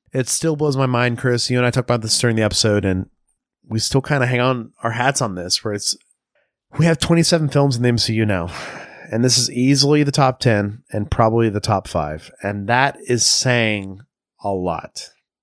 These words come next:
That should tell you enough. And then if you're a Spider-Man fan,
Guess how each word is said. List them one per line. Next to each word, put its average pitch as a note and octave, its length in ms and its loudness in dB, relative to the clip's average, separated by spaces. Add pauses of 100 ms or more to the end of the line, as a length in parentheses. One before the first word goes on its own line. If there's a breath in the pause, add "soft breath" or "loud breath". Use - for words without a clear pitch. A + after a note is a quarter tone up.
(100)
That B2+ 260 0
should - 200 -4
tell C3+ 180 2
you A2+ 180 0
enough. G#2 540 0 (340 loud breath)
And A2+ 260 -8
then D#3+ 200 2
if E3 140 0
you're C#3+ 120 2
a B2 40 0
Spider-Man C3 600 2
fan, B2+ 540 -2